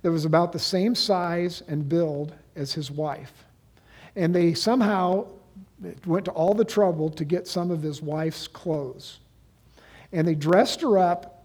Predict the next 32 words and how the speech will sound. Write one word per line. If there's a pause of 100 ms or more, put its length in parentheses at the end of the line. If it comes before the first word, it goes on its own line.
(140)
and
hid
her
face
from
him
and
drug
him, (120)
dragged
this
woman
by
his
cell
one
day (840)
and
took
her
down
the
hall (580)
and (160)
tortured
her (760)
and
abused
her (100)
for
three
days.